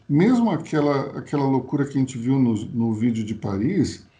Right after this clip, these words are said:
era um, uma fração do, da lotação daqueles lugares. Porque quando você vê o que se deixou de faturar com o salão interno, é,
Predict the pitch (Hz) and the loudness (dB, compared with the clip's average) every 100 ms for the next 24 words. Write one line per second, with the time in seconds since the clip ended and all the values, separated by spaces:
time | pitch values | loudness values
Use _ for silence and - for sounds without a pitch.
0 | _ _ _ - 147 196 233 240 233 254 | _ _ _ 0 2 4 2 2 0 0
1 | 185 202 208 202 - - 220 185 - 170 | 0 0 0 -2 -2 0 0 0 -4 -4
2 | 214 202 107 - - _ _ _ 127 123 | -2 -2 -4 -8 -20 _ _ _ -6 0
3 | 151 156 139 147 156 160 147 - 170 175 | 2 2 2 2 0 -2 -4 -4 -6 -4
4 | 190 190 185 170 160 208 151 - - 131 | -4 -2 -2 -2 -2 -2 -4 -6 -10 -6
5 | 160 165 220 220 214 - 165 131 135 135 | -4 0 0 0 0 2 2 4 2 4
6 | 127 123 - - 127 127 - 196 202 190 | 2 2 -2 -2 -2 -4 -6 -4 -2 0
7 | 170 143 - 147 139 120 123 139 131 - | 4 4 2 0 2 0 -4 -2 -4 -2
8 | 120 120 117 - - - - - 156 165 | 0 2 0 -2 -18 -20 -20 0 4 4
9 | 160 147 135 135 123 113 113 131 190 147 | 2 2 4 4 2 0 -4 -4 -2 -2
10 | 101 98 - _ _ _ - 135 139 135 | -2 -6 -16 _ _ _ -2 2 4 4
11 | 127 | 2